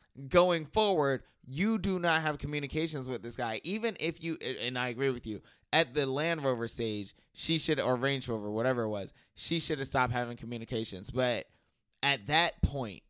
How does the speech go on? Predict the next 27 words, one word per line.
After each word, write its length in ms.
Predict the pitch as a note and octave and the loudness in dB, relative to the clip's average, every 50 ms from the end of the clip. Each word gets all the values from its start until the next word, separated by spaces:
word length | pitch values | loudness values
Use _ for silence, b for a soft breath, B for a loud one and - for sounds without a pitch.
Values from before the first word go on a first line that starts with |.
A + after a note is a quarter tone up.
| _ _ _ _ _ _ _ _ _ _ _ _ _ _ _ _ _ _ _ _ _ _ _ _ _ _ _ _ _ _ _ | _ _ _ _ _ _ _ _ _ _ _ _ _ _ _ _ _ _ _ _ _ _ _ _ _ _ _ _ _ _ _
even 260 | D#3+ F#3 G#3 G#3+ F#3+ | 0 2 2 2 0
if 120 | F3 D3+ C3+ | 0 -2 -2
there 200 | C#3 C3+ B2+ A#2+ | -4 -4 -2 -2
is 160 | C#3 D3+ C#3 | -2 -2 -2
a 80 | C3+ | -4
child 280 | A#2+ - B2 A2 A2 G#2+ | -2 0 -2 -2 -2 -2
involved, 440 | G#2+ G#2+ G2+ G#2 F#2+ F#2 F2 E2+ G2+ | -6 -6 -4 -4 -4 -4 -6 -6 -2
you 160 | A2+ C3 D#3 | 2 2 2
make 220 | F3+ F#3 F3 E3 - | 4 2 -2 0 0
it 140 | C3+ C3 - | -2 -2 -4
clear, 560 | - - E3 D3+ C#3 C3 A#2+ A#2 A2 G2+ G#2 _ _ _ _ _ _ _ _ | -6 -2 0 2 2 2 2 0 -2 -6 -8 _ _ _ _ _ _ _ _
"Our 140 | C3+ D3+ E3 | 2 2 2
communications 720 | - - D#3+ D3+ C#3+ C#3 C3 - C3+ C3 B2+ B2+ A#2 A2 | 2 -2 -4 -4 -6 -6 -4 -4 -4 -4 -2 -6 -4 -4
are 120 | A#2+ A2+ A2+ | -2 -4 -2
now 260 | A2+ A#2 A#2 A#2 A2+ | -2 -2 -2 -2 -2
limited 540 | G#2+ G#2+ A2 A#2 B2 B2 A2+ G#2+ G#2 F#2+ - | -2 -4 -6 -4 -4 -4 -4 -4 -6 -6 -6
to 100 | - - | -8 -8
my 140 | G#2+ G#2 G2+ | -8 -8 -10
child 320 | G2 - A2+ G2+ G2 F#2+ | -8 -6 -6 -4 -4 -4
because 320 | F#2+ A2+ A2 B2 A#2+ A#2 A2+ | -6 -6 -4 -4 -6 -4 -2
you 100 | B2 B2 | -2 -2
have 120 | A#2+ B2 | -2 -2
shown 260 | - - B2 A#2+ A#2+ A2+ | -4 -6 -6 -6 -4 -4
you 100 | A#2 A#2 | -6 -4
do 200 | G2+ - A#2 A#2 | -2 -4 -4 -4
not 220 | A2+ A2+ A2 E2 C2+ | -4 -6 -6 -6 -6
respect 680 | F#2 G2 - - _ - G#2+ A2+ G2+ - - _ - | -8 -8 -8 -10 _ -4 -4 -2 -2 -6 -8 _ -20